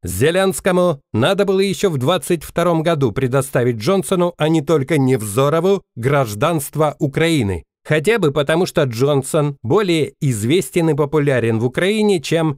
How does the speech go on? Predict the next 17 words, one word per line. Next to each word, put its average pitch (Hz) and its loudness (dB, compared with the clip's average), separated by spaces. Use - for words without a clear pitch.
Невзоров. 110 0
Но 165 2
или 226 0
Зеленский 156 0
никак 190 0
не 185 2
простится 196 0
с - -6
Москвой, 170 0
или 156 2
во 151 2
всём 147 0
плохом, 202 0
как 135 0
обычно, 180 0
виноват 131 0
Ермак. 123 -2